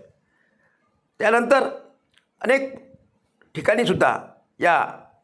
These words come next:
निमित्तानं अनेक शिवसैनिकांची मांदियाळी आली आहे. वडबकाल परिसरात आणि बस स्थानकावर होणारा हा उत्सव हा संग्रामपूर आणि जळगाव जामोद या दोन्ही तालुक्यासाठी महत्त्वाचा उत्सव असतो.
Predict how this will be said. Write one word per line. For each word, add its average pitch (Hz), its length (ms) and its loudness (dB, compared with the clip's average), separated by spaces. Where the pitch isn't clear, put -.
निमित्तानं 175 500 0
अनेक 240 420 0
शिवसैनिकांची 175 680 0
मांदियाळी 147 480 2
आली 107 220 0
आहे. 95 220 -6
वडबकाल 240 420 2
परिसरात 208 380 2
आणि 226 120 -2
बस 220 160 2
स्थानकावर 202 380 0
होणारा 175 360 2
हा 165 100 2
उत्सव 165 480 0
हा 156 160 2
संग्रामपूर 254 440 2
आणि 262 140 0
जळगाव 220 300 2
जामोद 196 240 2
या 190 60 2
दोन्ही 185 220 0
तालुक्यासाठी 170 640 -2
महत्त्वाचा 156 400 2
उत्सव 131 300 0
असतो. 123 400 -6